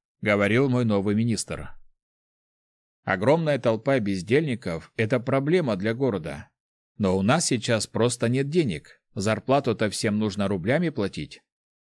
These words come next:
Если их просто из воздуха создавать, то это сильно разгонит инфляцию. Налоги поднять тоже нельзя.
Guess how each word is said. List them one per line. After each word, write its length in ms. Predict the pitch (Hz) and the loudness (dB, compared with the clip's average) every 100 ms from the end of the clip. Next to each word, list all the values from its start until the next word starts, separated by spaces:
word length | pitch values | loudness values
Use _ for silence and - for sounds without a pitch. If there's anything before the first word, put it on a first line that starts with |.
| - | -4
Если 360 | 98 107 - | 0 0 2
их 140 | 104 101 | 0 0
просто 400 | 107 107 - 98 | -4 -2 0 -2
из 120 | 87 | 0
воздуха 480 | 98 156 147 127 117 | 0 0 0 -4 -4
создавать, 680 | 113 101 90 95 85 - - - | -4 -4 -2 -2 -4 -8 -16 -4
то 80 | |
это 240 | 101 101 98 | -2 0 -2
сильно 380 | - 135 156 123 | 0 0 0 0
разгонит 540 | 113 107 113 113 110 | 0 0 0 0 -2
инфляцию. 760 | 123 120 160 135 - 85 76 - _ _ _ _ _ - | -4 0 -2 -2 -6 -8 -8 -14 _ _ _ _ _ -2
Налоги 400 | 104 117 175 170 | 2 4 4 2
поднять 500 | 135 113 113 110 - | 2 0 0 -2 0
тоже 280 | 175 135 | 0 2
нельзя. 500 | 107 101 98 95 78 | 2 0 0 -4 -6